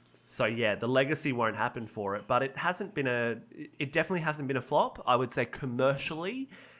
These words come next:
it's, it's ne-, never gonna be as successful as Purpose because it doesn't have five pop hits on it.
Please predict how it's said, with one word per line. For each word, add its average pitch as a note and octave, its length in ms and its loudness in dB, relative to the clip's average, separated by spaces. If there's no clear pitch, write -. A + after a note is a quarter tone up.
it's, - 320 -6
it's C#3+ 180 -4
ne-, D#3 260 4
never E3+ 260 4
gonna C3+ 180 4
be B2 180 0
as A#2+ 140 -2
successful A2+ 680 0
as G#2+ 140 2
Purpose G#2+ 360 0
because G#2 240 -6
it G2 60 -2
doesn't G2+ 200 -4
have G2+ 160 -2
five F#2+ 540 4
pop - 220 -2
hits G#2+ 300 -8
on F#2+ 100 -2
it. D#3 240 -2